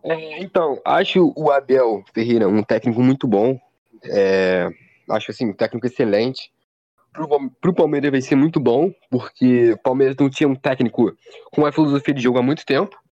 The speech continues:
É, claro, a-, acho que a torcida nem ficou, nem ficou brava com o time com essa derrota pro Goiás, porque eram vinte e um desfalques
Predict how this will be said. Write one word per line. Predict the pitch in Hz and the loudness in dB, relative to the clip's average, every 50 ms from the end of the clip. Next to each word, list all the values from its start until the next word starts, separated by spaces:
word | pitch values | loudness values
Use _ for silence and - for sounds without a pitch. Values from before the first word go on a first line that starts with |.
| _ _ _ _ _ _ _ _ _ - | _ _ _ _ _ _ _ _ _ -6
É, | - 113 117 113 110 110 110 107 107 107 104 104 98 - _ _ _ _ _ _ _ _ _ - - _ _ _ _ _ _ _ | -2 0 2 2 4 4 4 4 4 2 2 0 -2 -4 _ _ _ _ _ _ _ _ _ -20 -20 _ _ _ _ _ _ _
claro, | - 269 262 233 175 139 131 107 - - | 0 2 2 4 2 0 -2 -4 -2 0
a-, | 151 175 175 175 165 139 160 165 | 0 0 -2 -4 -4 -2 -2 -2
acho | 170 - | -2 0
que | - 208 | -2 -4
a | 175 - _ _ | -4 -4 _ _
torcida | - 190 151 - - 175 185 180 | 0 0 0 0 -2 -2 0 2
nem | 175 185 | 2 0
ficou, | 180 - - - - 190 196 196 185 160 - | 0 -2 -6 -2 2 4 4 4 4 4 0
nem | - 139 147 | -2 -4 -4
ficou | 139 - - - 160 | -6 -6 -4 -4 -2
brava | 143 - - 135 131 143 139 | 0 2 2 2 2 2 0
com | - - 147 | -2 -2 -4
o | 131 | -4
time | - - - 143 143 143 | -2 -2 -2 -2 -2 0
com | - - | -2 -2
essa | 139 - _ | -4 -4 _
derrota | - 120 123 127 131 - 127 | -2 0 0 0 0 -2 -4
pro | - 135 127 | -4 -6 -2
Goiás, | 120 127 123 110 104 101 95 - - | 0 2 2 4 4 2 0 -2 -6
porque | - _ - - - - 139 | -12 _ -16 -12 -4 0 0
eram | 127 123 127 | 2 2 0
vinte | 123 123 170 196 - - | -2 -4 -6 -4 0 2
e | |
um | 196 180 | 2 2
desfalques | 165 156 139 - - 135 127 143 170 170 - - 175 - - | 0 -2 -6 -4 0 0 2 2 0 0 -4 -10 -16 -16 -16